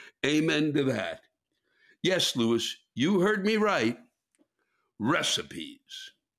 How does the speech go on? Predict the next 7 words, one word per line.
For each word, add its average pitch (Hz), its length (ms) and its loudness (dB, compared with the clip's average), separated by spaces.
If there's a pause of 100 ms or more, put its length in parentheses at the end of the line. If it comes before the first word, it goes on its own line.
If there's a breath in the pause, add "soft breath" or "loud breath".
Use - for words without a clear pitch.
(540)
Uh, 233 60 0
let 254 220 0
me 165 140 4
explain. 90 480 -4 (1500 soft breath)
I've 226 200 0
been 208 140 2
baking 143 400 0